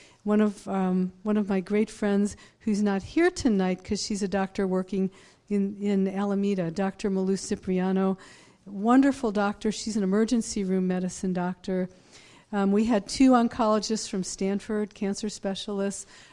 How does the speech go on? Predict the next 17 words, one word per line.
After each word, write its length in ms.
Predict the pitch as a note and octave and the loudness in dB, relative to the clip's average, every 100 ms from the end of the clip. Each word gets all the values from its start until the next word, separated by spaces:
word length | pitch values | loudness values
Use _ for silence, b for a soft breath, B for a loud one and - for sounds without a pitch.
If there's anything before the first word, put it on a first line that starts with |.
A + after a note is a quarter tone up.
| B | B
a 60 | G3 | -2
research 480 | A3+ B3+ C4 B3 | 0 2 0 0
oncologist, 880 | A#3 A3+ - A3 G#3+ G#3 A3 G#3+ - B B B B | 0 0 0 0 2 2 2 0 -2 B B B B
and 120 | G#3 | 0
an 200 | G#3 G3 | 2 2
oncologist 680 | G3+ G#3 G3 G3 G3 G3+ - | 0 0 2 2 0 -4 -2
who 120 | G3+ | -2
is 140 | F#3 | -2
training, 640 | - - G3+ F#3+ F#3+ F#3 E3+ | -6 -2 2 2 2 2 0
um, 300 | F3 F3 F#3 | 0 -2 2
interns 600 | A#3+ C#4 - F3+ F3+ - B B - | 4 4 4 0 0 -6 B B -8
as 120 | F#3+ | -6
part 220 | - G#3 | -2 -2
of 100 | G3 | 0
our 80 | F#3 | -2
teaching 440 | F3+ - A#3 A#3+ A3 | -4 -6 -4 -4 -2
program. 640 | - G#3 G3+ G#3 G#3 | 0 0 2 2 4